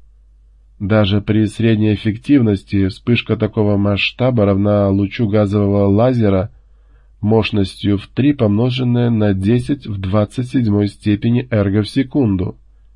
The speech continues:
Тишина. «Луис?» Подождите минутку.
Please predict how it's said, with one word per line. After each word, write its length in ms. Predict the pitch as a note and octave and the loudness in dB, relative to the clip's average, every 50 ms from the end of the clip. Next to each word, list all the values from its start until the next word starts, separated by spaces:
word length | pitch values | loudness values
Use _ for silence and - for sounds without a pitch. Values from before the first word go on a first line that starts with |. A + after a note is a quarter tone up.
| - - - - - - - - - - - - | -20 -20 -20 -20 -20 -20 -20 -20 -20 -20 -10 -8
Тишина. 640 | A#2 - - - G#2 G2 F#2+ F#2+ F2+ G2 G2+ - - - - - - - - - - _ - - - - _ _ _ _ _ _ - | -6 -6 -4 -2 -2 -2 0 -2 -2 -4 -8 -10 -14 -20 -20 -20 -20 -20 -20 -20 -20 _ -20 -20 -20 -20 _ _ _ _ _ _ -10
«Луис?» 580 | G#2 G2 G2+ G2+ G2 G2 G2+ A#2+ B2 - - - _ - - - - _ - - - - - - - - - - - - - - - - - - - - - - - - - - - - | -4 -2 0 2 2 2 0 -2 -4 -8 -16 -20 _ -20 -20 -20 -20 _ -20 -20 -20 -20 -20 -20 -20 -20 -20 -20 -20 -20 -20 -20 -20 -20 -20 -20 -20 -20 -20 -20 -20 -20 -20 -20 -8 -6
Подождите 480 | A#2 A#2+ C3 B2+ B2 B2 A2 - - G#2+ | -2 -2 0 0 0 0 -2 -2 -2 -2
минутку. 680 | G2+ G#2 G2 G2 F#2+ F#2+ - - - G2+ F#2 F#2+ G2 | -2 0 -2 -2 -4 -6 -10 -14 -12 -12 -12 -12 -14